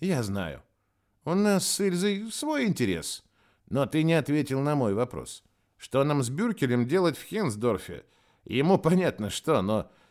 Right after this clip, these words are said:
переносить туда наше личное общение? Да все очень просто, майор. Новый начальник гестапо Хенсдорфа, штурмбанфюрер Георг Динер,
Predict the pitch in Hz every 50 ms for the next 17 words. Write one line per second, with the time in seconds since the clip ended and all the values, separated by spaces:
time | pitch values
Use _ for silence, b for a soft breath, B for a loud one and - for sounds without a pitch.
0 | b b - 131 135 139 139 143 147 139 - - 165 170 151 - - 151 143 139
1 | 156 156 156 151 135 - - 143 139 147 143 - - - 135 135 139 131 - -
2 | - 185 185 170 131 92 - - _ _ _ _ _ _ - 127 127 110 - -
3 | 160 151 143 127 - 131 131 117 - 135 151 180 196 185 156 - - - 147 143
4 | 143 147 160 185 208 202 151 - - - _ _ _ _ _ _ _ _ _ _
5 | - 151 202 220 220 220 214 208 208 190 - - 214 214 208 196 196 185 160 147
6 | 180 165 - - 208 202 175 180 180 - - 180 202 196 175 151 156 196 180 165
7 | - - 165 147 - - - 175 190 185 170 151 165 175 165 - - 185 190 185
8 | 175 156 143 135 160 170 175 151 113 123 185 196 190 165 107